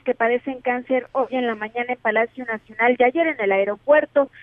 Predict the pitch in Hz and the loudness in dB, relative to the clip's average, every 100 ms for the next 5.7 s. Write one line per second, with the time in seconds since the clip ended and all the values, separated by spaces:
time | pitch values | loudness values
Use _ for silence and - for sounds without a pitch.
0 | - - 254 294 302 311 - 262 220 226 | -10 0 2 2 -4 -6 -4 -4 -4 -6
1 | 220 240 220 254 262 240 240 247 - 330 | -8 -6 -2 0 0 0 0 -4 -6 -4
2 | - 220 214 220 233 254 240 220 214 202 | -2 -2 -2 2 2 2 -2 -2 -4 -2
3 | 220 214 226 254 240 220 220 240 262 262 | -2 -4 -6 -8 -4 -2 0 -2 0 0
4 | 233 214 226 240 226 - 202 - 285 277 | 0 0 0 0 -2 -12 -18 -8 -2 2
5 | 277 339 - - - 233 | 2 2 -4 -20 -4 -2